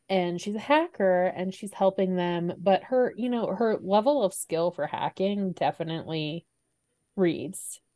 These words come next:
like a mystical superpower, because a lot of them just don't know how she's able to do what she does.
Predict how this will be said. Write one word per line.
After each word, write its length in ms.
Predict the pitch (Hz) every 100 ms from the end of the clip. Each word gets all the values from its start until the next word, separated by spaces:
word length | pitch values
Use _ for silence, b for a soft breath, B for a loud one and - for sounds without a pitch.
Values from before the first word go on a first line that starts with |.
| _ _ _ -
like 140 | 160
a 40 |
mystical 440 | 170 170 - - 160
superpower, 680 | - 165 160 185 170 165
because 260 | 170 196 208
a 40 |
lot 240 | 190 175 170
of 120 | 180
them 240 | 196 196
just 260 | 190 180 -
don't 260 | 165 165 165
know 440 | 165 151 151 170 -
how 180 | 147 151
she's 220 | 190 170
able 280 | 170 170 185
to 60 |
do 100 | 196 220
what 100 | 190
she 140 | 254
does. 340 | 240 233 226